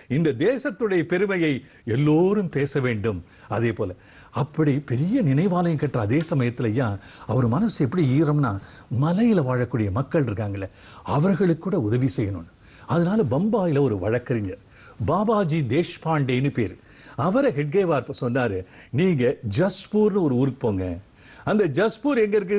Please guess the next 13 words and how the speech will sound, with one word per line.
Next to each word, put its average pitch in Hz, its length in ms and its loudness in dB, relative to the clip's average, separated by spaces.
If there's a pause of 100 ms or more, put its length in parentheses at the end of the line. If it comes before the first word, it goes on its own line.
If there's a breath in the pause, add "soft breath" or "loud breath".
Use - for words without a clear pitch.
சத்தீஸ்கர்ல 151 640 0
இருக்கு, 107 280 -4
மத்திய 202 380 0
பிரதேசத்துக்கும் 160 580 -2
நாக்பூருக்கும் 160 540 -2
நடுவுல. 120 320 0 (420 loud breath)
அங்க 247 280 2
நிறைய 190 520 2
மலைப்பகுதி, 139 580 0 (420 loud breath)
அங்கெல்லாம் 202 500 0
மலைவாழ் 170 480 2
மக்கள் 113 300 -2
இருக்காங்க, 98 340 -4